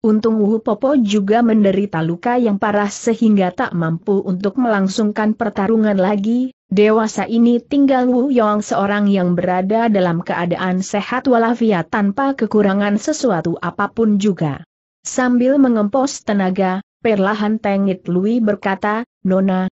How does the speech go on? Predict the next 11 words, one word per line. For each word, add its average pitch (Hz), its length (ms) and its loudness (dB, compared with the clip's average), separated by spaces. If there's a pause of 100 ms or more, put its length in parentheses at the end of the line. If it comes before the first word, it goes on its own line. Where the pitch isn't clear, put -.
(120)
serahkanlah 226 880 -4
obat 196 320 -2
pemunah 233 480 2
itu 226 320 -4
kepada 170 400 -4
kami." 196 480 0
Wu 226 240 2
Yang 214 240 2
memandang 180 560 0
sekejap 190 560 -4
ke - 80 -10